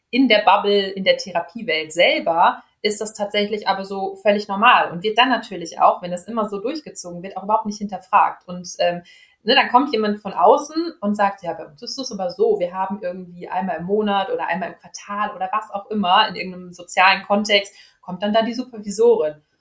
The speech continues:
"Ah, nee, sowas gibt's bei uns nicht." Und als Praxisinhaberin zum Beispiel auch, dass ich das nicht nachweisen muss zum Beispiel, fände ich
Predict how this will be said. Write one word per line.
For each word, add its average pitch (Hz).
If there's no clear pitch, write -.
"Ah, -
nee, 151
sowas -
gibt's -
bei -
uns -
nicht." -
Und 190
als 180
Praxisinhaberin 220
zum 208
Beispiel 185
auch, 175
dass 180
ich -
das -
nicht 233
nachweisen 233
muss 170
zum 175
Beispiel, 151
fände -
ich -